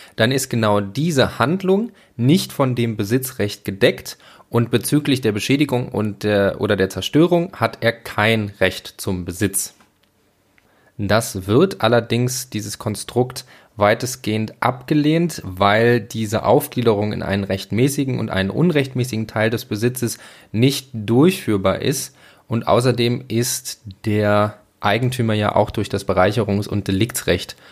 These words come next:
ausreichend geschützt. Dann gibt es als zweite Konstellation den noch Berechtigten.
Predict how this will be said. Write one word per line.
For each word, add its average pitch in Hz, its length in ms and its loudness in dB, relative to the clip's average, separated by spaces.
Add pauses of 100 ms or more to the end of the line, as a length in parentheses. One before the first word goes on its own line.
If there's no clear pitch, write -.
(100)
ausreichend 95 540 0
geschützt. - 580 -4 (1500)
Dann 113 120 0
gibt 151 220 -2
es 127 80 -8
als - 340 -2
zweite 110 480 0
Konstellation 120 960 -2
den 95 280 -2 (100)
noch 110 320 2
Berechtigten. 160 800 0